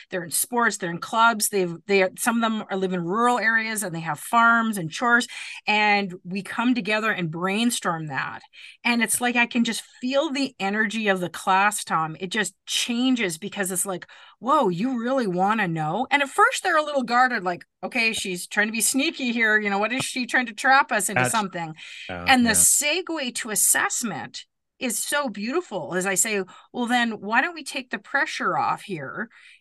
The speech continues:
Speaker 1: and let's, you know, re-, let's <laughs> reassess assessment. Let's
Speaker 2: <laughs>
Speaker 1: take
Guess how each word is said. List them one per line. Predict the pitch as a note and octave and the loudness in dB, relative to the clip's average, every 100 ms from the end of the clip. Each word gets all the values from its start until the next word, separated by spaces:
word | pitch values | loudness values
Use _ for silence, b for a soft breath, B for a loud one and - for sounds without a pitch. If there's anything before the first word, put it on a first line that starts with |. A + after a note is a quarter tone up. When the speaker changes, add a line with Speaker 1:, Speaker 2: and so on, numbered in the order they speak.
| - | -6
Speaker 1:
and | A3+ A3 G#3+ G#3 G#3 F#3+ - | 0 2 2 0 -2 -6 -8
let's, | A3+ A#3+ - - _ | -10 -8 -10 -14 _
you | G#3+ A#3+ | -6 -4
know, | A3 G#3 | -2 -4
re-, | G3 G3+ G3 B3+ C4+ C4+ B3 A3 G#3 - | -6 -8 -2 0 0 -2 -4 -6 -8 -4
let's | C4 B3 | -2 0
<laughs> | A#3+ A3+ F3+ E3 | -2 -2 -8 -6
reassess | F#3 A3 A#3+ G#3+ F3+ A3 - A3+ | -2 0 2 4 6 4 2 0
assessment. | F3+ - G#4 - F#3+ E3 - B B | 2 2 0 -2 -10 -10 -10 B B
Let's | B3+ B3 | -2 0
Speaker 2:
<laughs> | - | -4
Speaker 1:
take | - - C#4 | -2 -2 0